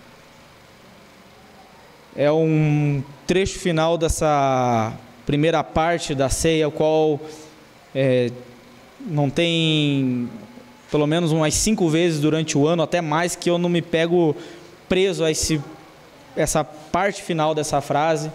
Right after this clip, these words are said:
"até que ele venha". Então, até que ele venha, nós continuaremos crendo nessa justiça.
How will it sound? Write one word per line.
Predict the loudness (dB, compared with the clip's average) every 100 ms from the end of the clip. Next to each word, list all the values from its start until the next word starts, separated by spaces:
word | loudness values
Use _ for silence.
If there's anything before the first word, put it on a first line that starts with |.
| -14 -20 -6
"até | -6 -2 -2 0
que | 0
ele | 0
venha". | 0 0 0 -4 -12 -20 -20 -20 -10
Então, | -2 0
até | 0
que | -2
ele | -2 0
venha, | 0 0 0
nós | 0 -2
continuaremos | -2 -2 0 2 2 2 0 0 -4
crendo | -2 0 0 -2
nessa | -2 -2 0
justiça. | -2 -2 -2 -2 -4